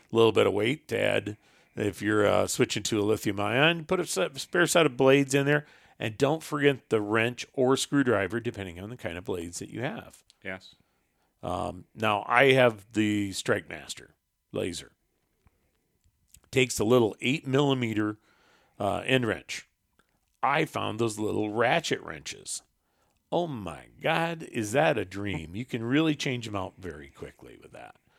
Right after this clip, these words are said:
Speaker 2: Yeah, very handy.
Speaker 1: Uh, but then, like, the Neros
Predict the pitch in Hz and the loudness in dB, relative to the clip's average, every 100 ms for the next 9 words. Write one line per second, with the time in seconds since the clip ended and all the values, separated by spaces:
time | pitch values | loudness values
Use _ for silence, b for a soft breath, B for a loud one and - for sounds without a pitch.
0 | - 95 92 107 92 90 92 95 _ _ | -20 -20 -10 -8 -8 -10 -14 -20 _ _
1 | _ _ _ 156 98 95 131 135 151 139 | _ _ _ -4 -2 -2 0 4 4 4
2 | 127 117 - _ - 117 123 196 185 107 | 0 -2 -4 _ -6 -2 2 4 4 4
3 | 95 - | 2 -6